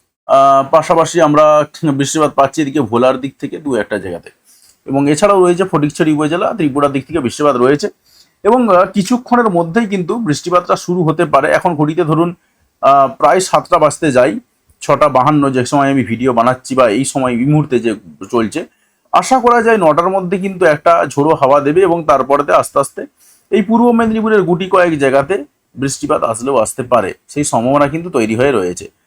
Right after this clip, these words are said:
পাশাপাশি আমরা পাচ্ছি যেটা বাংলাদেশের কয়েকটা জায়গা, যেগুলো বলেই গেলাম। এবারে আমরা একটু এগিয়ে যাব এবং দেখে নেব যে আর কি বৃষ্টিপাতের সম্ভাবনা রয়েছে বা কালকের আবহাওয়ার কেমন যাবে। দেখুন, আমরা একটু এগিয়ে গেলাম, রাত্রি নটার দিক করে আমরা বৃষ্টিপাত যেটা কোথায় পাচ্ছি না,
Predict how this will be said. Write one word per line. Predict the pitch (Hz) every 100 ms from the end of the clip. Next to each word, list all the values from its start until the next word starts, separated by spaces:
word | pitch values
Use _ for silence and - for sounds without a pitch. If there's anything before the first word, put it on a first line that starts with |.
| _ _ _
পাশাপাশি | 175 175 233 214 214
আমরা | 175 180
পাচ্ছি | 160 139 - 180
যেটা | 180 202
বাংলাদেশের | 147 131 143 143 160
কয়েকটা | 135 120 147
জায়গা, | 123 147
যেগুলো | 175 143
বলেই | 135 107 110 104
গেলাম। | 104 123
এবারে | 185 233
আমরা | 226
একটু | 220 -
এগিয়ে | 131 127 143
যাব | 92 85 _ _ _ _ _ _
এবং | 175 214
দেখে | 185 190
নেব | 220 214
যে | 196
আর | 196 180
কি | 180 208
বৃষ্টিপাতের | 170 165 - 185 180 175
সম্ভাবনা | - 143 165 170
রয়েছে | 170 170
বা | 165 156 -
কালকের | 143 143 147 160
আবহাওয়ার | 139 135 147
কেমন | 139 113 107 104
যাবে। | 92 87 - _ _ _ _ -
দেখুন, | 202
আমরা | 240 233
একটু | 233 - 226
এগিয়ে | 180 185 220
গেলাম, | 214 220
রাত্রি | 214 170 175
নটার | 190 165 175 180
দিক | 180
করে | 196 196
আমরা | 180
বৃষ্টিপাত | 170 151 - 185
যেটা | 165 180
কোথায় | 147 135 170
পাচ্ছি | 156 147 -
না, | 175 165